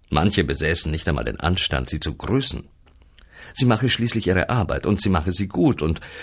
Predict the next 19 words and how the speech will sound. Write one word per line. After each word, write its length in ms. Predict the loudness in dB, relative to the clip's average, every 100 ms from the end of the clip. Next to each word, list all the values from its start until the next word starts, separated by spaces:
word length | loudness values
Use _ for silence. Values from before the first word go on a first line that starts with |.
| -2
geniert 640 | 4 6 8 8 6 4 2
habe 180 | 4
sie 140 | 2 0
sich 220 | -2 0
auch 160 | 2 4
nie 120 | 4
dafür. 500 | 2 -2 -4 -4 -6 -16 -20 -14
Freundlichkeit 840 | 0 4 6 4 0 0 0 0 -2
ist 240 | -4 -2
ihr 200 | 0 0
wichtiger 520 | -2 -6 -6 -4 -4
als 140 | -4 -2
ein 140 | -2
gutes 320 | -2 -6 -6
Trinkgeld, 520 | -4 -6 -6 -6 -10 -10
erklärt 380 | -10 -10 -6
sie. 120 | -6 -6 -20 -20 _ _ -20 -20 -10 0
Brigitta 340 | 0 2 -4
Kraus 540 | -4 -2 0 -2 -6